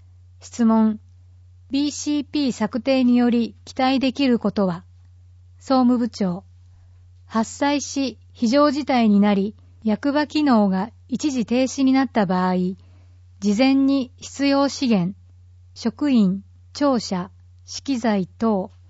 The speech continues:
の確保、配分や必要な対策を定めることで、被害、損害を少なく復旧でき、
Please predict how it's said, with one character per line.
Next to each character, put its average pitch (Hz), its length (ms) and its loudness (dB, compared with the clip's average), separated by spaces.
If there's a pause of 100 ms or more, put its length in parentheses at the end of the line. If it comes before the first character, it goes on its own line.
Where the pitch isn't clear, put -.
(320)
の 240 220 4
確 294 320 -2
保、 190 220 -2
配 247 340 0
分 247 300 2
や 240 240 -2 (360)
必 - 260 -12
要 285 200 0
な 285 140 2
対 277 240 -2
策 269 320 -2
を 262 80 2
定 254 260 2
め 277 120 2
る 247 120 2
こ 208 140 0
と 214 140 0
で、 190 200 -2 (340)
被 294 180 -2
害、 226 380 2
損 269 340 0
害 262 260 2
を 254 180 0
少 - 280 -4
な 262 140 2
く 214 140 -2
復 202 280 0
旧 233 240 2
で 220 120 0
き、 185 300 -4